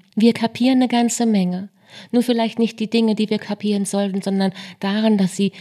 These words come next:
dass sie es nicht halten können im Körper. Nicht nächster Schritt, sondern Schluss mit Selbstvermeidung. Punkt.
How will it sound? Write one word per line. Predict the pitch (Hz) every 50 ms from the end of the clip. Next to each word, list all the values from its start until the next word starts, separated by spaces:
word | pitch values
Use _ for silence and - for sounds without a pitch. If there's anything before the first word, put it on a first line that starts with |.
| - _
dass | - 208 214 208 214
sie | 226 220
es | 214 190 -
nicht | 208 190 - - -
halten | 190 190 196 190 - 185 180
können | - 175 180 170 175 175 -
im | 208 214 226
Körper. | - - 214 214 214 214 - 180 190 - _ _ _ _ _ _ _ _ - - - - - -
Nicht | - 226 262 254 - -
nächster | 233 233 233 233 - - 226 220
Schritt, | 208 - - 214 208 208
sondern | - 208 202 202 202 196 196 185 - - - - -
Schluss | - - - - 262 262 254 247 240 - - - _ _ -
mit | 220 214 - -
Selbstvermeidung. | - 180 190 208 202 202 202 - - - 202 196 190 180 175 175 175 180 175 175
Punkt. | 175 - - 233 196 185 - - -